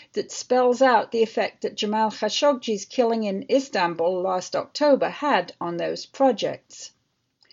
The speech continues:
Plus another compelling recent report by one of his colleagues about the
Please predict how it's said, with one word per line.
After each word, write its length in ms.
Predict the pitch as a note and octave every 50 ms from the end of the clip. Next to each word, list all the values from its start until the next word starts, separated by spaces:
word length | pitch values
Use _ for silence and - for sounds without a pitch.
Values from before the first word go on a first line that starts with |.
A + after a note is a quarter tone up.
| _ _ _ _ _
Plus 380 | - - A3+ A3+ - - - - _ _
another 380 | - G3 G#3+ B3+ D4 D#4 C#4 B3+
compelling 640 | B3+ - A3 F#3+ - - F#3 F3+ F3 E3+ E3+ F#3 F#3
recent 440 | F3 E3 E3 D#3 - - - C3 - -
report 560 | D#3+ D3 - - E3+ D3+ D3+ F3 F3 - _
by 160 | - E3+ E3
one 180 | D#3+ F3 E3 D#3+
of 80 | D#3
his 200 | - E3 D3+ -
colleagues 640 | - - - C#4+ C#4 A#3+ F#3+ F3+ F#3 - - - - - - _ _ _ _ -
about 300 | A#3+ A3+ C4+ C#4 C4+ C4+
the 100 | C#4